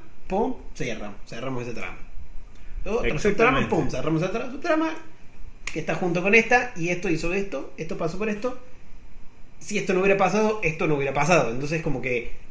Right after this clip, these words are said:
Speaker 1: hay relación causa-consecuencia.
Speaker 2: Exactamente.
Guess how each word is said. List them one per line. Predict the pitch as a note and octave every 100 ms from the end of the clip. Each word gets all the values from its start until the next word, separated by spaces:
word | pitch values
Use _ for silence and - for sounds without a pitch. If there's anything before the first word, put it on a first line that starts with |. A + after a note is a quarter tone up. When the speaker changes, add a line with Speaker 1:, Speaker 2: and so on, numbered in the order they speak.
| -
Speaker 1:
hay | G#3+ F3
relación | D#3+ D#3 D3+ F3 D#3+
causa-consecuencia. | E3 D#3 D#3 D3+ D#3+ E3 E3 F#3+ - - - - - - - - -
Speaker 2:
Exactamente. | G#2+ G2+ - C3+ B2+ A#2+ A#2 G#2 F#2+